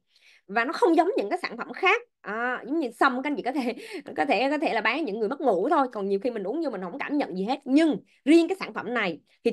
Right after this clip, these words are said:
tầm độ khoảng tầm hơn hai mươi lăm tuổi trở lên là đã cảm nhận rất rõ. Em gái Hằng của Hằng là hai mươi lăm tuổi là uống vào đã thấy có rất là nhiều cái vấn đề luôn. À, nên là chỉ cần ở hai mươi lăm tuổi trở lên đã uống này đã thấy có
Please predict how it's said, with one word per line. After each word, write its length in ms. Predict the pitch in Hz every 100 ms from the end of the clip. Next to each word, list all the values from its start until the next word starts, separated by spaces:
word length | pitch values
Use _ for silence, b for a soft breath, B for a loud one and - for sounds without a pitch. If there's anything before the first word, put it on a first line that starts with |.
| -
tầm 420 | 247 247 240 226
độ 260 | 214 135 139
khoảng 280 | - 247
tầm 180 | 277 208
hơn 300 | 196 254 254
hai 300 | 262 269 254
mươi 120 | 254
lăm 320 | 254 262 247 254
tuổi 200 | 175 -
trở 140 | 196
lên 220 | 226 262 240
là 100 | 185
đã 240 | - 233 240
cảm 260 | - 277
nhận 140 | 285 -
rất 140 | 381
rõ. 280 | 226 - 311 -
Em 160 | 240
gái 240 | 247 233 370
Hằng 200 | 226 -
của 80 | 202
Hằng 180 | 240
là 60 | 190
hai 160 | 185 226
mươi 80 |
lăm 160 | 233 226
tuổi 240 | 220 285 359 B B B
là 160 | - -
uống 220 | 311 370 508
vào 200 | 226 180
đã 200 | - -
thấy 200 | - 330
có 100 | - 392
rất 200 | - -
là 80 | 214
nhiều 240 | 190 190
cái 100 | 269
vấn 160 | 311 349
đề 260 | 285 202
luôn. 220 | 185 226 196 b b
À, 160 | b 196
nên 240 | 202 254
là 220 | 247 185 -
chỉ 140 | - 190
cần 220 | 269 196 185
ở 100 | 226
hai 200 | 285 262
mươi 80 | 269
lăm 140 | 247
tuổi 140 | 202 185
trở 80 | -
lên 240 | 240 226
đã 140 | 190 -
uống 200 | 269 359 302
này 100 | 185
đã 160 | - -
thấy 160 | 285 - - -
có 300 | 262 311